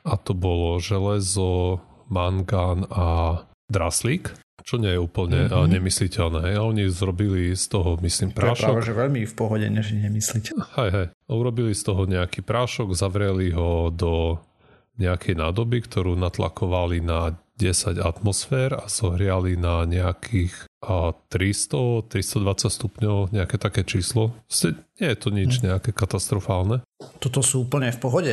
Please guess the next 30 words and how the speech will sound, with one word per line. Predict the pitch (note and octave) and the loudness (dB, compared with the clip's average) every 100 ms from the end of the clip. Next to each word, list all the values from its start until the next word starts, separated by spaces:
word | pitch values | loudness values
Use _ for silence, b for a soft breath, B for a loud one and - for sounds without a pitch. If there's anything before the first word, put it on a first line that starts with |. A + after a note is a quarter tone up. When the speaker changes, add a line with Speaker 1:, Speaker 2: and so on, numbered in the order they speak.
| G#2+ | 0
Speaker 2:
Desať | A2+ A#2+ B2 | 0 0 0
atmosfér | A2 - A#2+ - A2+ G#2+ | 0 0 0 0 0 0
je | G#2+ | 2
nič | G2+ A2 - | 2 0 0
tlak, | C3+ D#3+ E3+ - | 0 0 -2 -4
hej. | A2 A#2+ C#3+ - - | 0 0 -2 -4 -6
Speaker 1:
Hej. | B2 G2 F2 - _ | -2 0 -2 -8 _
Speaker 2:
To | A#2 | -2
máš | G#2+ A2 G#2 | 2 2 0
úplne | A#2+ - A2+ G#2 | -2 0 0 2
bežne | G2 G#2+ A2+ A#2 C3+ - | 2 0 2 0 0 -4
v | - - | -8 -2
pneumatikách. | A2 A2 A2 A2+ B2 C#3+ - B B B _ | 0 0 0 0 0 0 -4 B B B _
A | B2+ G#2 G#2 G#2+ G#2+ G#2+ A2+ - _ | -4 -2 0 0 0 0 -4 -8 _
tristo | - B2 A#2+ | -2 -2 0
stupňov | A#2+ - B2 B2+ A#2+ | -2 -2 -2 0 0
tiež | B2 A2+ | 0 0
není | G#2 G#2 | 0 0
vysoká | G#2 - - A2 | 0 -2 -2 -2
teplota. | A2 - G#2+ A2 A#2+ - - - | -2 -4 -2 -2 -2 -8 -18 -6
Speaker 1:
Ty | G#2+ | 0
máš | F#2 F#2+ | 0 0
aké | F#2+ G2+ | -2 0
auto, | E2+ F2 - | 0 0 -2
že | F#2+ F#2+ | 0 0
máš | G#2 - - | 0 -2 -8
desať | - G2+ - G2 - - _ - | -4 -2 -2 -2 -6 -14 _ -6
atmosfér | A2+ - G#2+ - A#2 | -6 -2 -2 0 0
v | F#2+ - | 0 0
pneumatike? | G2+ F#2+ G2 - G#2 C#3 | 0 2 0 0 -2 0